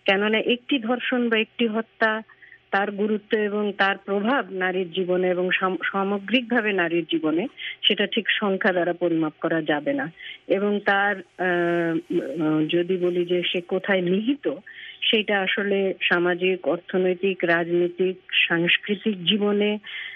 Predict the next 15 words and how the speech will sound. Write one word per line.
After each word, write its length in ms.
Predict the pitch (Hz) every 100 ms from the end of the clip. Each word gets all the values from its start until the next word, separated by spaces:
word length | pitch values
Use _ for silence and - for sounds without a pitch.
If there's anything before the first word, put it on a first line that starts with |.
| -
এবং 300 | 190 208 214
খুব 180 | 208 240
সহজভাবে 640 | - 226 277 262 240 262 277
পিতৃতন্ত্র 840 | 277 262 - 254 247 233 226 240
দিয়ে 340 | 214 220 233 233
আমরা 240 | 220 214
এটা 180 | 214 214
ব্যবহার 440 | 190 185 202 262
করি 240 | 254 190 254
বা 140 | 233
বলি 400 | 196 226 190 254 -
যে 80 |
পিতৃতন্ত্রের 800 | 196 202 - 196 185 185 185 190
মধ্যে 420 | 175 180 175 214
রয়েছে। 460 | 196 160 151 - 226